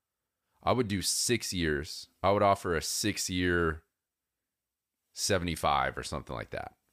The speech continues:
Six years, eighty maybe. And then you can tell O'Neal Cruz, "Hey, at that point,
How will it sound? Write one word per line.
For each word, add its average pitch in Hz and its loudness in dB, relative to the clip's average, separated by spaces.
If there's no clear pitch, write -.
Six 92 -4
years, 87 0
eighty 80 0
maybe. 58 -10
And 101 2
then 98 4
you 95 2
can 85 -2
tell 113 4
O'Neal 90 2
Cruz, 87 -2
"Hey, 90 0
at 82 -2
that 98 2
point, 85 -4